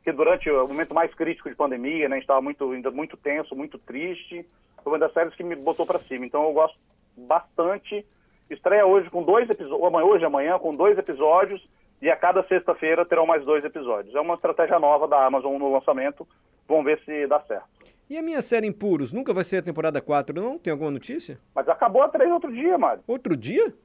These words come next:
Speaker 2: Uns seis meses já que
Speaker 1: Sim.
Speaker 2: acabou a três?
Speaker 1: Quantos meses?
Speaker 2: Uns seis, eu acredito.
Speaker 1: Deixa eu, a, a previsão de estreia não tem. Eu achei aqui no,
Speaker 2: Nossa,
Speaker 1: no,
Speaker 2: como você é
Speaker 1: no
Speaker 2: rápido.
Speaker 1: material de, não tem previsão de estreia. Tá confirmada a quarta temporada, mas ainda não tem previsão de estreia.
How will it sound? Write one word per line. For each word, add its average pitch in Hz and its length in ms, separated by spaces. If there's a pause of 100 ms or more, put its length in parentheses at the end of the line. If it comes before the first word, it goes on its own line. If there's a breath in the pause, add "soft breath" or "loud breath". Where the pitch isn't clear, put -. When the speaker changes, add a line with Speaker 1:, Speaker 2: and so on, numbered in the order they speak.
Speaker 2:
Uns 180 260
seis 262 220
meses 190 220
já 202 100
que 190 60
Speaker 1:
Sim. 180 60
Speaker 2:
acabou 160 220
a - 40
três? - 320 (840)
Speaker 1:
Quantos 202 280
meses? 233 280 (240)
Speaker 2:
Uns 202 180
seis, 214 280
eu 147 80
acredito. 120 480 (1160)
Speaker 1:
Deixa - 200
eu, 123 240
a, 135 340
a 139 160
previsão 170 320
de - 60
estreia 202 300
não 214 140
tem. 160 120
Eu 135 100
achei 170 260
aqui 170 200
no, 135 360 (400)
Speaker 2:
Nossa, 131 180
Speaker 1:
no, 127 60
Speaker 2:
como - 20
você 135 80
é 135 60
Speaker 1:
no 117 60
Speaker 2:
rápido. - 20
Speaker 1:
material 135 360
de, 127 200 (180)
não 170 160
tem 175 140
previsão 156 340
de 156 60
estreia. 175 340
Tá 170 140
confirmada 165 560
a - 20
quarta 147 240
temporada, 143 580 (420)
mas 135 140
ainda 151 180
não 175 160
tem 170 160
previsão 156 340
de 147 60
estreia. 92 340